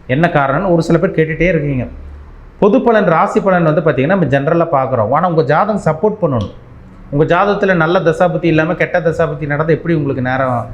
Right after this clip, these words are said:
உங்களுக்கு நல்லா இருக்கிற மாதிரி, நான் எப்படி நேரம் நல்லா இருக்கும் உங்களுக்கு? கெட்ட நேரமா தான் உங்களுக்கு இருக்கும். அப்ப நல்ல தசாபுத்தி போகுதான்னு பாருங்க. ஆறாம் அதிபதி, எட்டாம் அதிபதி தசாபுத்தி போகுதான்னு பாருங்க. பாவகிரக சம்மந்தப்பட்ட தசாபுத்தி போகுதான்னு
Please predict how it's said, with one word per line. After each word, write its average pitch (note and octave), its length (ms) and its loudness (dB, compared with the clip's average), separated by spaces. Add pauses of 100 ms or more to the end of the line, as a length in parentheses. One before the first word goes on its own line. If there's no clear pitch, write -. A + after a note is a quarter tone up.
(280)
உங்களுக்கு A#2 380 -2
நல்லா B2 240 0
இருக்கிற B2 220 -2
மாதிரி, A#2+ 180 -4
நான் B2+ 100 0
எப்படி D#3+ 160 0
நேரம் B2+ 300 -4
நல்லா C3 160 -2
இருக்கும் B2 240 -6
உங்களுக்கு? - 300 -8 (120)
கெட்ட C3 180 -4
நேரமா E3+ 360 -4
தான் G3 100 -2
உங்களுக்கு D3 280 -6
இருக்கும். - 240 -12 (460)
அப்ப D3+ 160 0
நல்ல E3 280 2
தசாபுத்தி E3+ 560 0
போகுதான்னு C#3+ 380 0
பாருங்க. A#2 260 -2 (480)
ஆறாம் F#3 360 2
அதிபதி, E3 360 2
எட்டாம் E3 300 0
அதிபதி D3 340 0
தசாபுத்தி C3+ 460 -2
போகுதான்னு C3 340 -2
பாருங்க. A#2 260 -2 (520)
பாவகிரக F3+ 520 4
சம்மந்தப்பட்ட D3+ 540 0
தசாபுத்தி B2 580 -2
போகுதான்னு B2 340 -2